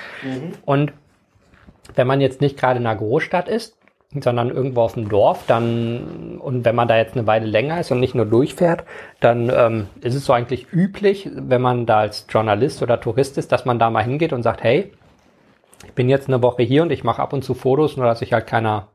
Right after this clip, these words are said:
Speaker 2: wundert, was der komische Typ mit der riesen Kamera hier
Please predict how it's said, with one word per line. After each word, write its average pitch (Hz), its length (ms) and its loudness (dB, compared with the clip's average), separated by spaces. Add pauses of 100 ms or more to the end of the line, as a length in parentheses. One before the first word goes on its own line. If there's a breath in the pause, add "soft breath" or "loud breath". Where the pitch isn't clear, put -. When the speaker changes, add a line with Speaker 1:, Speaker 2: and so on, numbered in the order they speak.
(140)
Speaker 2:
wundert, 131 500 2 (640 loud breath)
was 113 160 -2
der 123 120 2
komische 135 420 0
Typ 135 200 -2
mit 131 140 -4
der 117 120 2
riesen 120 220 -2
Kamera 107 380 2
hier 98 260 -4